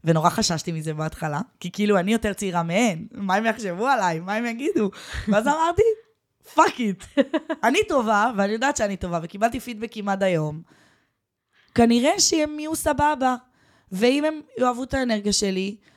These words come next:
Speaker 1: אז הם ימשיכו. ווואלה, היום אני יכולה להגיד לך שכאילו, יש לי בנות שהן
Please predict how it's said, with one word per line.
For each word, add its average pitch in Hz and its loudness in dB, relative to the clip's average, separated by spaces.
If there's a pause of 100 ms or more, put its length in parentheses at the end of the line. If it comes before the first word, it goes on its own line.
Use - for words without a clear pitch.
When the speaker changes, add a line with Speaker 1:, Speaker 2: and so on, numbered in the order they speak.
(140)
Speaker 1:
אז 196 0
הם 254 0
ימשיכו. 302 -2 (360)
ווואלה, 240 2
היום 214 -2
אני 208 -2
יכולה 190 -6
להגיד 190 -6
לך 226 -2 (360)
שכאילו, 185 -2
יש 208 0
לי 240 -2
בנות 202 0
שהן 196 -2